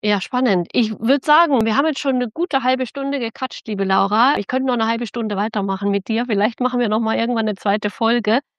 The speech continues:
Wir haben richtig tolle Inhalte jetzt von dir bekommen.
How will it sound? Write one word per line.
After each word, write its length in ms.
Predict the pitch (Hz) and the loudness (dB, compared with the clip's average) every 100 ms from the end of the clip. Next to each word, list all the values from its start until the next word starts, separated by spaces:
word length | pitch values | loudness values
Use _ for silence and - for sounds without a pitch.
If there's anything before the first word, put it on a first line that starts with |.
| _ | _
Wir 160 | 202 202 | -4 0
haben 160 | 247 | 0
richtig 720 | 240 190 214 277 - 277 240 - | 0 -2 -2 -2 -2 -4 -4 -6
tolle 300 | - 220 226 | -6 -4 -2
Inhalte 420 | - 233 220 214 196 | -2 -2 -2 0 -2
jetzt 160 | 190 | -2
von 180 | - 202 | -4 -4
dir 140 | 226 | -2
bekommen. 460 | 214 208 - 214 | -4 -4 -2 0